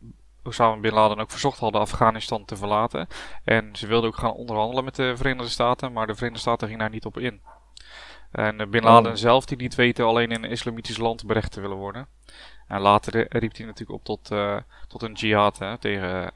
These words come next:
Speaker 1: eh, het Westen eigenlijk. En ook tegen het Zionisme. Ehm, wat wel
Speaker 2: Maar
Speaker 1: bijz-
Speaker 2: dat, dat, dat, ja, dat is wel bijzonder, hè?
Speaker 1: Ja.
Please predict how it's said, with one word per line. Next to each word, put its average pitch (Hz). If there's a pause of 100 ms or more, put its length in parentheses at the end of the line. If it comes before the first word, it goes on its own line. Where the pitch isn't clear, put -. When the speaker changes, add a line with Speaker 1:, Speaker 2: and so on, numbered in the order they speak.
Speaker 1:
eh, 92 (800)
het -
Westen 107
eigenlijk. 101
En 104
ook 113
tegen 107
het 101
Zionisme. 104 (1000)
Ehm, 101 (1400)
wat 120
wel 113
Speaker 2:
Maar 123
Speaker 1:
bijz- 135 (140)
Speaker 2:
dat, 127
dat, 117
dat, 113 (540)
ja, 104
dat 113
is 107
wel 117
bijzonder, 113
hè? 143 (340)
Speaker 1:
Ja. 110